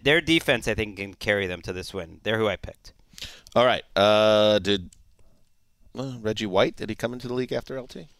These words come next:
Speaker 2: think he did. It's another option. Bruce Smith.
Speaker 1: But, uh, I guess you gotta go through and
Speaker 2: I
Speaker 1: look
Speaker 2: mean,
Speaker 1: at
Speaker 2: he's
Speaker 1: their
Speaker 2: also,
Speaker 1: first
Speaker 2: I know Parsons is more of a hybrid. Like,
Speaker 1: I'm
Speaker 2: he's,
Speaker 1: talking about
Speaker 2: yeah.
Speaker 1: how they entered the league. Like, Reggie
Speaker 2: Right.
Speaker 1: White's a good, uh, example. He did come in,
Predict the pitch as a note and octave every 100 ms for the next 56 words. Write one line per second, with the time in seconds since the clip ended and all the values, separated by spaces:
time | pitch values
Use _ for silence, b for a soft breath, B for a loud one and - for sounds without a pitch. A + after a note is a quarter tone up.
0 | _ D3 - D2 E2 - - - - -
1 | F#2 D#2+ D2 D2 D#2 - - - F2+ -
2 | F2 F#2 A#2+ - - _ _ _ _ _
3 | A#2+ - - _ E3+ D#3 - B2+ D3 C#3+
4 | D#3+ E3 D#3 D#3+ D3 B2+ C#3 B2 C#3 C3+
5 | A2+ G#2 - A2+ C3 D3+ F#3 F#3+ G#3 G3+
6 | D#3+ D#3+ C#3+ B2 C#3+ D#3+ C#3+ D3+ - C#3+
7 | A#2 G2+ A#2+ A#2 G#2+ - G#2 G2+ F#2+ F2+
8 | G2+ D#3 G#2+ F#2+ F2 F2+ E3 G#3+ A#3+ B3
9 | A#3+ A3 G3+ G3+ F#3 F#3 G3+ G3 F#3 D3+
10 | F3 E3 E3+ D#3+ C#3+ - C3+ B2 D#3 C3+
11 | G2 B2 D3 C#3 C#3 F3+ - E3 D#3+ D#3+
12 | D3+ C3+ C#3 C3+ - - B2 A#2+ A#2+ B2+
13 | A#2 C3 B2+ C3 A#2 D3+ E3 C3+ D#3+ -
14 | D3+ C#3 C3+